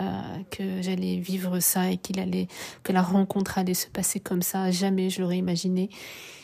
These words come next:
Et, euh, et après, il arrivait que je le croise, euh, d'une façon un peu plus casual, euh, dans l'ashram où il est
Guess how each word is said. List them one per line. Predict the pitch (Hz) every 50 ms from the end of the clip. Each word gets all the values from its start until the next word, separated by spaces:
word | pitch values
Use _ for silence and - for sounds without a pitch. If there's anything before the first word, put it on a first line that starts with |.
| - - - _ _ _ -
Et, | 233 233 226 226 220 208
euh, | 196 190 190 185 185 180 180 180 175 175 175 175 180 180 180 180 185 185 185 196 - - - _ -
et | 233 226
après, | 214 196 185 - - 233 233 247 254
il | 240 208
arrivait | 196 190 190 196 196 196 226 220
que | - 214 196 185
je | 180 190
le | 185
croise, | 180 - - - 214 208 202 208 208 196 190 185 185
euh, | 185 185 185 180 180 175 175 175
d'une | 175 185 180
façon | - 196 185 - 202
un | 190
peu | - 208
plus | - - 202 196
casual, | - - 190 180 180 175 180 190 185 185 185 185 185 185 185 185 - - - - - - - - - - _ _ -
euh, | 202 190 185 185 185
dans | 190 190 190
l'ashram | 185 180 180 - - - - 185 185 180 185 190 196 190
où | 185 180
il | 180 185 180
est | 180 175 180 175 175 175 175 180 180 175 -